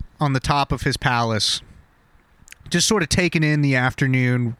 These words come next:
wind and sun, you know, nice little breeze. And he sees across the way this beautiful woman who's naked. And he's, he already has fucking, like, fifteen wives at this point.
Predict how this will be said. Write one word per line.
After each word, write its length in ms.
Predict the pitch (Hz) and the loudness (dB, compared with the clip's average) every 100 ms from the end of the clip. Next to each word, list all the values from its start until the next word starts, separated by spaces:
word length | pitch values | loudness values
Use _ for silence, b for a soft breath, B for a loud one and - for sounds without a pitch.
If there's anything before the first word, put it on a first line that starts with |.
| B B B | B B B
wind 380 | 139 143 131 131 | 0 2 0 0
and 160 | 123 120 | 0 0
sun, 520 | - 135 123 123 117 B B B - | 0 2 2 0 -4 B B B -2
you 80 | 151 | 0
know, 100 | 131 | 2
nice 260 | 143 143 147 | 0 0 0
little 100 | 131 | 0
breeze. 680 | 131 131 131 131 - - B B B B B B | 0 0 2 2 0 -2 B B B B B B
And 100 | 170 | -2
he 80 | 151 | 0
sees 300 | - 180 226 | 2 0 0
across 420 | 226 175 147 143 | 0 0 0 0
the 80 | 143 | 0
way 480 | 123 127 120 113 104 b b b _ | 0 2 2 0 -4 b b b _
this 160 | 135 - | -6 -4
beautiful 640 | - 127 139 139 139 123 | -2 0 0 0 -2 -2
woman 460 | 120 120 110 104 - _ _ - | 0 0 -2 -4 -10 _ _ -4
who's 180 | 135 156 | 0 2
naked. 400 | 208 - 214 - - - _ _ _ _ _ _ - | 0 -2 -6 -10 -20 -20 _ _ _ _ _ _ -8
And 120 | 123 120 | -2 0
he's, 260 | 120 113 | 0 -2
he 180 | - 254 | -4 -2
already 200 | 269 262 | 0 2
has 240 | 214 214 - | 2 0 0
fucking, 280 | 170 156 131 | -2 -2 -2
like, 220 | 120 - | -2 -4
fifteen 520 | - 175 - - 147 | -6 -4 -4 -2 0
wives 280 | 127 120 110 | 0 0 -4
at 80 | 101 | -8
this 100 | - | -10
point. 280 | - 113 | -10 -12